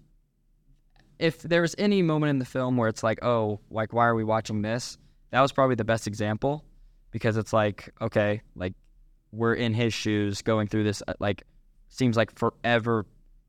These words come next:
wormhole of just space, everything. But like you said, I think adding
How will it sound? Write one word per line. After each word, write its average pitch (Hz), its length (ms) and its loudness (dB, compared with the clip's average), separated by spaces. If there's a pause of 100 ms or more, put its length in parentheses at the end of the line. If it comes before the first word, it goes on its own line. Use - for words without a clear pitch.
wormhole 110 600 4
of 98 100 -2
just 101 380 0
space, 104 640 -2 (520)
everything. 104 600 0 (340)
But 135 180 2
like 135 160 4
you 135 60 -4
said, 127 240 0
I 110 100 0
think 120 340 -4
adding 110 440 -2